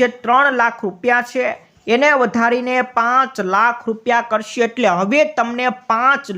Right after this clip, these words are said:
લાખ રૂપિયા સુધીની લોન કિસાન ક્રેડિટ કાર્ડ ઉપરથી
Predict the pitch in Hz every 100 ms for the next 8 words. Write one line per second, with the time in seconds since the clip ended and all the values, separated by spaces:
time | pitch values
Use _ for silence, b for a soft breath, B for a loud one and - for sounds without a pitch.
0 | 190 220 254 247 - 208 - 247 247 233
1 | 185 226 226 226 185 202 240 254 - b
2 | b _ 240 262 - 269 277 277 208 214
3 | 220 220 - 214 208 196 214 190 - 214